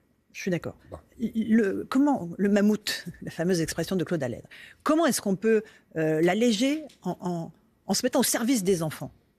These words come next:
Speaker 1: et des programmes et de ce qu'on leur apprend ?
Speaker 2: Euh, moi, je pense que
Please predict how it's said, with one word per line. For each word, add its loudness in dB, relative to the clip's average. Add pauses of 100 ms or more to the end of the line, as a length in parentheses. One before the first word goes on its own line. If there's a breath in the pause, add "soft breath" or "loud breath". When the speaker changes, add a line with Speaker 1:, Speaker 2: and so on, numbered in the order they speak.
(180)
Speaker 1:
et 0
des 4
programmes 0
et 2
de 0
ce -4
qu'on 0
leur 2
apprend ? -10 (440)
Speaker 2:
Euh, 4
moi, 2
je -2
pense 0
que -2